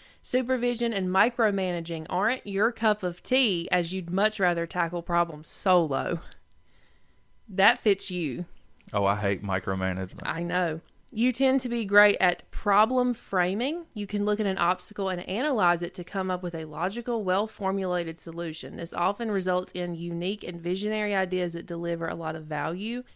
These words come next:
Speaker 1: However, with this lone wolf work style,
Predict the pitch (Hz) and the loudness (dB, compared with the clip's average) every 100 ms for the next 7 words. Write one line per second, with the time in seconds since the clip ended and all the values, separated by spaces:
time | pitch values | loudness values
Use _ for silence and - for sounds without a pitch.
0 | - - 202 262 302 208 202 202 190 185 | -6 2 6 6 8 6 4 0 -2 0
1 | 190 254 320 233 233 233 220 180 175 254 | 2 4 2 2 4 2 0 -2 2 2
2 | - - 160 151 151 160 | 0 -6 -2 0 0 -2